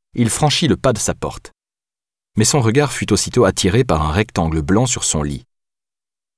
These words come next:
Une enveloppe à son nom, à l'intention de monsieur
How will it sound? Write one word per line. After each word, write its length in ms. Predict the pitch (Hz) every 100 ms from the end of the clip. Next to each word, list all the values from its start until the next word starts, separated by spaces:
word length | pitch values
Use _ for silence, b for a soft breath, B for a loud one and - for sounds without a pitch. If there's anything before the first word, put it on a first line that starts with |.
| _ 98
Une 160 | 101
enveloppe 480 | 104 87 90 104 - - _ _ -
à 80 | 98
son 220 | - 95
nom, 240 | 85 73 - _ _ _ _ _ _ _ _
à 100 | -
l'intention 560 | 151 104 87 80 - 131
de 160 | 117 82
monsieur 520 | 90 - - 131